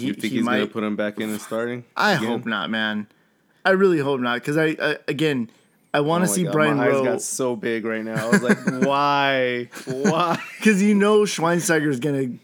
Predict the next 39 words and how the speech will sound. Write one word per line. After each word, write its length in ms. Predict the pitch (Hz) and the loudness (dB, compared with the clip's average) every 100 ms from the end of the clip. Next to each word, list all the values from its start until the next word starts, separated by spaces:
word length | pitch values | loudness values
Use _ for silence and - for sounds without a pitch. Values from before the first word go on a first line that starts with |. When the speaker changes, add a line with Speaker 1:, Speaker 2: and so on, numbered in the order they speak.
| _ - | _ -2
Speaker 2:
go 120 | 151 | 0
to 80 | 143 | 0
town 280 | 147 143 127 | 0 -2 -2
on 100 | 120 | -2
him. 240 | 123 120 | -4 -2
You 120 | 135 | 0
know 300 | 170 175 180 | 2 4 4
Speaker 1:
Uh, 40 | 175 | 4
Speaker 2:
Juninho's 480 | 170 160 156 151 127 | 2 0 0 -2 -2
gonna 200 | 139 135 | -2 -2
go 120 | 131 | -2
to 80 | 123 | -4
town. 420 | 123 110 107 107 _ _ _ _ _ _ _ _ _ _ _ _ _ _ | -4 -4 -6 -8 _ _ _ _ _ _ _ _ _ _ _ _ _ _
Speaker 1:
It's 260 | 131 113 - | -20 -18 -4
Speaker 2:
You 100 | 160 | 2
know 160 | 196 196 | 4 2
Speaker 1:
crazy. 100 | 131 | 4
Speaker 2:
Dax 320 | 160 160 - | 4 4 2
is 100 | 160 | -2
gonna 200 | 151 151 | 0 0
go 80 | 151 | 0
to 100 | 147 | 0
town. 440 | 143 123 113 117 - _ _ _ _ _ _ - _ _ _ _ - | 0 0 -2 -4 -10 _ _ _ _ _ _ -20 _ _ _ _ -2
Uh, 360 | 139 127 123 - _ - | 0 2 0 -4 _ -18
y-, 140 | 87 - | -16 -14
yeah. 440 | - 139 123 104 - _ | -8 -2 -2 -2 -6 _
I, 160 | 143 151 | 0 0
I, 220 | - - - _ _ _ _ _ _ _ _ | 0 -6 -8 _ _ _ _ _ _ _ _
I 100 | 165 | 2
hope 200 | 165 185 | 2 2
Brian 240 | 160 156 | 2 2
Rowe 120 | 147 143 | 2 0
stays 300 | - 143 123 | 0 -2 -2
in 80 | 131 | -4
the, 220 | 120 - | -4 -6
in 140 | 135 131 | -4 -4
the 100 | 120 | -2
starting 280 | 135 131 | -2 -2
lineup. 360 | 123 120 117 113 | -2 -2 -4 -6